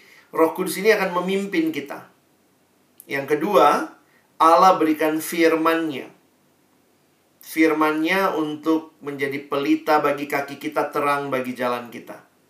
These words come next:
Dan yang ketiga, Tuhan berikan komunitas orang percaya. Komunitas orang percaya menjadi tempat di mana kita bertumbuh, kita dibangun di dalam Tuhan.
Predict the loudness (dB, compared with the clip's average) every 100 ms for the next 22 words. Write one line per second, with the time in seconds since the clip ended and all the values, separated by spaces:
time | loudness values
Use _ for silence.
0 | _ _ _ _ -10 -6 -4 -4 -4 -4
1 | -4 -2 -2 -2 -2 0 2 0 2 0
2 | 0 -2 -2 -2 -4 -4 -4 -4 -4 -4
3 | 0 0 -2 -6 -8 -4 -4 -4 -8 -16
4 | _ _ _ _ _ _ _ -8 -4 -2
5 | 2 2 4 4 4 0 4 6 6 4
6 | 0 -2 0 0 4 2 2 0 0 2
7 | 2 0 -2 -4 0 4 6 4 2 -4
8 | -6 0 0 0 -6 -10 -18 _ _ _
9 | _ -4 2 2 2 2 4 4 2 0
10 | 0 0 0 -4 -8 -10 -12